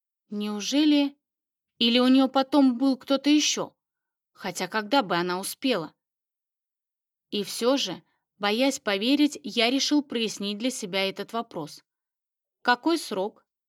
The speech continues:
Не своим голосом поинтересовался. "Примерно неделя или немного больше. До этого я никогда не наблюдал беременную землянку.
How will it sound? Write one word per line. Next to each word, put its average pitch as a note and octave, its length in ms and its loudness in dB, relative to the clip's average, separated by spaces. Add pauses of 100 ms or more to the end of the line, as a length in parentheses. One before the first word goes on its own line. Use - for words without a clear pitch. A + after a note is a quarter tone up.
(520)
Не A3 160 0
своим G3+ 380 -2
голосом B3 440 0
поинтересовался. G#3 1040 -6 (680)
"Примерно E4+ 680 2 (100)
неделя A3+ 760 0
или D#4 360 0
немного C4 440 2
больше. G3 580 -6 (680)
До A3+ 140 2
этого D4+ 280 4
я A#3 140 4
никогда B3 460 0
не G3 120 -2
наблюдал G3 500 -2
беременную G3+ 520 -4
землянку. G3 680 -4